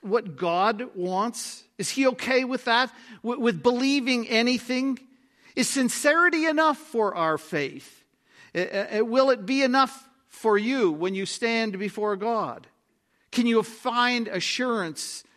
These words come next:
and certainty in that? You see, I, I found that you don't have to read very far into the Bible to discover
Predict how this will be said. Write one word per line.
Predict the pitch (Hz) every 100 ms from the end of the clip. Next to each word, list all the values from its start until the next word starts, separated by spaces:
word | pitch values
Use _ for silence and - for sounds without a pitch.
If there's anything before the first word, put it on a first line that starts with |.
| _
and | 180 190
certainty | - 220 180 147 170
in | 147
that? | 139 131 - _ - - - -
You | 220
see, | 254 208 - - _ -
I, | 180 233
I |
found | 233 269 220
that |
you | 208 254
don't | 262
have | -
to | 185
read | 233 247 185
very | 220 226
far | - 226 202 202
into | 185 175
the | 170
Bible | 170 196 196 151 151
to | 180
discover | 156 - - 208 147 135